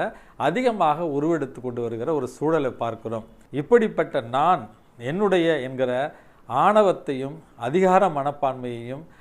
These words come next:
அல்லது உயர்வு மனப்பான்மையையும் தான் இன்றைக்கு இறைவன் நம்மிடத்துல கண்டித்து திருத்த விரும்புகிறார். ஏனென்றால் இன்றைக்கு நற்செய்தி வாசகத்துல திருத்தூதர்களிடையே இப்படி ஒரு வாக்குவாதம் ஏற்படுகிறது, நம்மள யார்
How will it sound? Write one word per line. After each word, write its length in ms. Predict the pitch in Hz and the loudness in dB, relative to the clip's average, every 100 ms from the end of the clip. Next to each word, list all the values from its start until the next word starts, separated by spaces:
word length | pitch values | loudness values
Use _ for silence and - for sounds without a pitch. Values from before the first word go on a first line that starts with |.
| - | -8
அல்லது 240 | 120 156 151 | -2 0 2
உயர்வு 420 | 147 214 247 240 | 8 12 12 10
மனப்பான்மையையும் 880 | 196 156 170 165 151 139 135 131 123 | 4 2 2 2 0 -2 -6 -6 -6
தான் 260 | 113 139 127 117 | -2 0 -2 -8
இன்றைக்கு 340 | 117 127 123 | -6 -6 -4
இறைவன் 400 | 110 135 143 135 | -4 -2 -2 -4
நம்மிடத்துல 460 | 120 120 120 127 120 147 - - _ | -8 -6 -6 -6 -6 -6 -8 -20 _
கண்டித்து 580 | 135 139 160 156 - 156 170 | -2 0 -2 -4 -4 -4 -4
திருத்த 480 | - 139 156 156 151 | -6 -4 -4 -6 -8
விரும்புகிறார். 680 | 113 120 120 113 110 113 110 - - - | -6 -8 -6 -6 -4 -2 -4 -8 -20 -16
ஏனென்றால் 540 | 110 131 131 123 127 127 | -8 -6 -4 -2 -2 -2
இன்றைக்கு 400 | 127 120 120 123 | -8 -6 -6 -6
நற்செய்தி 420 | 117 135 220 190 | -8 -4 0 0
வாசகத்துல 640 | 135 117 - 113 113 117 135 139 - - - | 0 -2 -4 -8 -8 -6 -2 -2 -6 -20 -2
திருத்தூதர்களிடையே 920 | 226 269 311 190 190 175 147 147 156 175 | 4 6 6 2 0 2 0 -2 0 0
இப்படி 280 | 151 - 143 | -2 -2 -4
ஒரு 200 | 131 135 | 0 0
வாக்குவாதம் 580 | 127 147 160 147 131 123 | 0 0 0 0 0 -2
ஏற்படுகிறது, 600 | 117 123 117 113 113 110 107 - - - _ | -6 -4 -6 -4 -4 -6 -8 -16 -20 -20 _
நம்மள 460 | 123 147 160 143 143 | -4 0 0 0 0
யார் 280 | 120 147 | 2 2